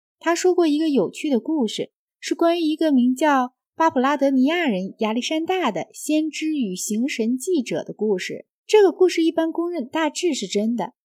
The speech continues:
这个人医治病人，预言未来，还四处讹诈。他的名声传到了当时正在多瑙河上与马格马尼人作战的马尔库·骚勒留的耳朵里，皇帝便向他请教如何才能获得战争的胜利。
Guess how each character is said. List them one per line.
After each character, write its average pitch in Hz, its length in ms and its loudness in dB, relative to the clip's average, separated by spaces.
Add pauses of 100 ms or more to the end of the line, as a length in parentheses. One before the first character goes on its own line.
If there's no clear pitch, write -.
(280)
这 403 160 6
个 330 100 2
人 254 240 4
医 311 120 0
治 339 120 -2
病 330 280 0
人， 175 340 -4 (180)
预 320 120 2
言 254 240 4
未 294 120 2
来， 180 340 -4 (140)
还 220 160 -2
四 254 220 -8
处 247 160 -6
讹 175 200 -4
诈。 226 300 -6 (100)
他 349 180 -6
的 339 100 -6
名 262 180 2
声 330 220 -6
传 214 220 -4
到 262 80 -2
了 233 100 -2
当 254 240 -4
时 202 220 -4
正 247 200 -2
在 233 160 -2
多 247 140 -6
瑙 240 160 -2
河 208 260 -6
上 214 320 -4
与 220 300 -6 (260)
马 214 160 -2
格 240 140 -6
马 240 220 -2
尼 208 180 -2
人 269 160 0
作 262 160 -2
战 233 240 -2
的 196 100 -6
马 202 140 -4
尔 240 120 -2
库· 277 200 -8
骚 302 220 -4
勒 285 120 -2
留 208 200 -2
的 311 100 -4
耳 175 200 -4
朵 165 140 -8
里， 156 240 -10 (200)
皇 277 280 2
帝 339 160 4
便 294 140 -2
向 302 160 -2
他 302 100 -4
请 190 240 -6
教 226 280 -2
如 - 140 -4
何 330 120 0
才 277 160 -4
能 302 100 -2
获 302 160 -2
得 254 120 2
战 254 200 0
争 285 160 -4
的 247 120 -2
胜 277 280 -4
利。 285 220 -6